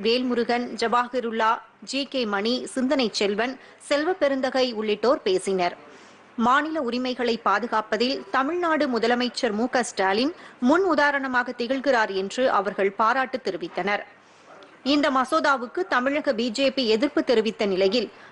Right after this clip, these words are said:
அக்கட்சியின் சட்டமன்ற தலைவர் நயினார் நாகேந்திரன் தலைமையில் பி ஜே பி உறுப்பினர்கள் வெளிநடப்பு செய்தனர். இறுதியாக இந்த மசோதா மீதான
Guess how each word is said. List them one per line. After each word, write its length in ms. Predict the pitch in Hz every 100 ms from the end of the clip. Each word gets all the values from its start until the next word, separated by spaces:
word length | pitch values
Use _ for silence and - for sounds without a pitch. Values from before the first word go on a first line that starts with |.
| - 277
அக்கட்சியின் 600 | 294 294 370 330 311 294
சட்டமன்ற 500 | 269 254 339 311 285 277
தலைவர் 340 | 247 247 233 220
நயினார் 440 | 214 240 262 233 202
நாகேந்திரன் 600 | 202 - 233 214 202 220 202
தலைமையில் 480 | 190 202 196 247 277 202
பி 140 | 185 277 254
ஜே 80 | 294 285
பி 80 | 240 208
உறுப்பினர்கள் 600 | 233 247 226 202 214 226 208 226
வெளிநடப்பு 500 | 269 285 214 202 185
செய்தனர். 420 | 175 175 202 202 - - - - - 254
இறுதியாக 540 | 311 311 294 240 233 311 254
இந்த 120 | 233 208
மசோதா 380 | 214 294 302 294 262
மீதான 320 | 226 226 233